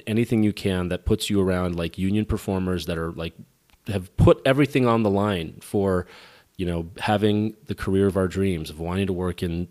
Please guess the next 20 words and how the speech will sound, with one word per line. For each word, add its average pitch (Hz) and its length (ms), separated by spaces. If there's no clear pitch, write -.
professional 90 460
film 95 200
and 87 100
television 87 400
commercial - 360
projects 82 440
and 85 80
all 80 120
that. 78 220
So 95 280
there's 143 180
so 165 160
much 151 220
that 147 120
I 127 60
could 123 160
s-, - 480
could 120 120
share, 123 500
um, 107 500